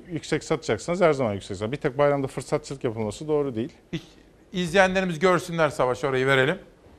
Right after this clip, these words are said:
Speaker 2: Peki. Şimdi onu da bir izleyelim. İç hat uçak biletlerinde tavan fiyat, bayram ve özel gün ayrımı yapılmadan tek yönde artık bir uçak bileti en fazla dört yüz elli lira olacak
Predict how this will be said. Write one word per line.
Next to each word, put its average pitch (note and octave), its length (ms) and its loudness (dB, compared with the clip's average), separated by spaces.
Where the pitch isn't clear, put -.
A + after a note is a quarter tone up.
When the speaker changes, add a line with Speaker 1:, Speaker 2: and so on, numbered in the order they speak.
Speaker 2:
Peki. E3 300 2
Şimdi E3 200 -10
onu F#3 160 -4
da E3 80 -2
bir F#3 80 -8
izleyelim. E3+ 500 2
İç F#3 180 -6
hat F3+ 260 2
uçak F3+ 340 -2
biletlerinde D#3 500 -2
tavan D#3 320 2
fiyat, D3+ 260 -2
bayram E3 380 8
ve D3 80 2
özel D3+ 520 2
gün D3+ 160 -6
ayrımı C#3 380 2
yapılmadan D3+ 840 0
tek G3 280 0
yönde C#3+ 540 -2
artık C3+ 480 2
bir E3 200 -6
uçak D3+ 340 -6
bileti C#3 200 -4
en C3 140 -2
fazla C#3 420 0
dört E3+ 240 0
yüz C#3+ 100 -6
elli D3 300 -2
lira E3 180 2
olacak C#3+ 380 0